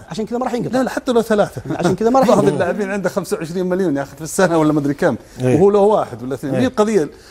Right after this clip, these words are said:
Speaker 2: فالآن المعادلة مرتفعة جدا قضية الدخول، مداخيل النادي وحتى مصروفاته.
Speaker 3: مم.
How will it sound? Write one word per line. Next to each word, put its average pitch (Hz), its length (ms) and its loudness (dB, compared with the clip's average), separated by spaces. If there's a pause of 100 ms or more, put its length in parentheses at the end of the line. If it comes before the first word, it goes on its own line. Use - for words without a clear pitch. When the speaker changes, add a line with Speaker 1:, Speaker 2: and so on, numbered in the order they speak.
(240)
Speaker 2:
فالآن 220 540 0
المعادلة 175 760 2 (400)
مرتفعة 165 460 -2
جدا 170 380 0 (100)
قضية 151 320 0
الدخول، 143 520 -6
مداخيل 151 580 0
النادي 180 560 2 (140)
وحتى 160 400 0
مصروفاته. 139 680 0 (240)
Speaker 3:
مم. 117 160 0